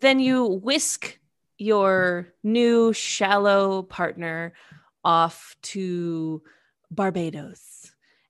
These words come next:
and you're in airport security and you can't get through <laughs> because you got jingle jangle in,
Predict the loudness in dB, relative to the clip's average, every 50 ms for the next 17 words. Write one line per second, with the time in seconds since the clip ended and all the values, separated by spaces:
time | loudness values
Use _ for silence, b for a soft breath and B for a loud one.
0 | _ -10 -8 -6 -4 -4 -4 -6 -6 -8 -8 -8 -4 -4 -2 0 0 0 -2 -2
1 | -4 -8 -8 -8 -8 -14 -18 -14 -10 -10 -8 -8 -8 -10 -12 -12 -12 -14 -14 -14
2 | -14 -14 -14 -14 -16 -16 -8 -6 -4 -4 -4 -4 -4 -6 -6 -6 -12 -12 -6 -4
3 | -2 -2 -2 -2 -2 -2 -2 -4 -4 b b b b _ _ _ _ _ _ _
4 | _ _ _ _ _ _ _ _ _ _ -20 _ _ -16 -4 -4 -4 0 2 2
5 | 2 2 2 -2 -8 -12 -14 _ _ _ _ _ _ _ _ -8 -8 -2 0 2
6 | 2 2 2 0 -2 -8 _ _ _ _ _ _ _ _ _ _ -16 -6 0 0
7 | 0 2 2 0 0 2 0 0 0 0 0 0 0 0 -2 -4 -6 -8 -10 -12